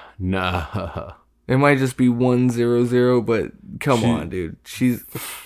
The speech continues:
Speaker 2: or she's gonna try to take that as a sign and fucking sue your ass. So I would say s-, six figures.
Speaker 1: No, no, no. What you do is you take it apart.
Speaker 2: What are you gonna do now? Drop it on her?
Speaker 1: No, you sit ba-, no, you just, like, leave it on the bed or something like that.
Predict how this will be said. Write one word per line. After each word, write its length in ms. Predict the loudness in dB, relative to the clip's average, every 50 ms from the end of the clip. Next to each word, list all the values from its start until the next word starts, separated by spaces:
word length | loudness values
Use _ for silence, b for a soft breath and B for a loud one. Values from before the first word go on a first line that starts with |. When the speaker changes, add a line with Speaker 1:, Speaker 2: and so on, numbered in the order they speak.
| B B B B _ _ _ _ _
Speaker 2:
or 220 | 4 6 6 6 6
she's 240 | 4 2 0 2 4
gonna 240 | 6 6 6 6
try 180 | 4 4 4 4
to 80 | 2 2
take 220 | 2 0 0 2
that 120 | 2 2
as 60 | 2 0
a 80 | -2
sign 300 | -2 0 2 2 2 2 0
and 160 | -2 -2 -2
fucking 280 | -2 -4 -4 -6 -8
sue 340 | -8 -8 -4 -2 0 2 2
your 180 | 2 2 2 2 0
ass. 220 | -2 -4 -4 -4
So 120 | -4 -2
I 80 | 0 0
would 140 | 0 0 0
say 160 | -2 -2 -2
s-, 260 | -4 -4 -8 -12 -12 -10 -10 -10 -10 -12
six 260 | -8 -6 -6 -6 -4 -4
figures. 340 | -4 -2 -2 -2 -4 -6 -10 _ _ _ _ _ _ _ B B B B B B B B B B B B B B B B B B B B _
Speaker 1:
No, 280 | -2 0 2 2 4 4
no, 180 | 6 6 6 6
no. 220 | 6 4 4 4
What 160 | 2 2 0 0
you 100 | -2 0
do 160 | 4 4 4
is 160 | 4 4 2
you 80 | -2 -2
take 300 | 0 0 0 0 0 -2
it 40 | -2
apart. 480 | -2 -2 -2 -2 -2 -2 -4 -6 -10 _ _ _ _ _ _ _ _ _ _ _ _ _ _ _ _ _ _ _ _ _ _
Speaker 2:
What 140 | -4 -2 0
are 20 |
you 60 | 0 0
gonna 180 | 0 0 0
do 140 | 0 0 0
now? 240 | 0 0 0 -2 -2
Drop 360 | -2 -2 -2 -2 -2 -2 -2
it 80 | -4 -2
on 140 | -2 -2 -2
her? 180 | -2 -4 -6 _ _ _ _ _ _ _ _ _ _ _ _ _ _ _ _ _ 2
Speaker 1:
No, 640 | 4 6 6 6 6 6 4 4 2 0 -2 -4
you 120 | -4 -6 -6
sit 440 | -6 -8 -8 -8 -8 -8 -8 _ _
ba-, 160 | -16 -16 -12 -8
no, 220 | -4 -2 -2 0
you 160 | 0 0 -2 -2
just, 240 | -4 -6 -6 -6
like, 160 | -8 -8 -6 -4
leave 240 | -4 -4 -2 -2
it 60 | -2 -2
on 120 | -2 -2
the 80 | -2 0
bed 260 | 0 0 0 0 -2
or 80 | -4
something 300 | -4 -4 -4 -4 -4 -4
like 180 | -4 -4 -4 -4
that. 240 | -4 -4 -4 -6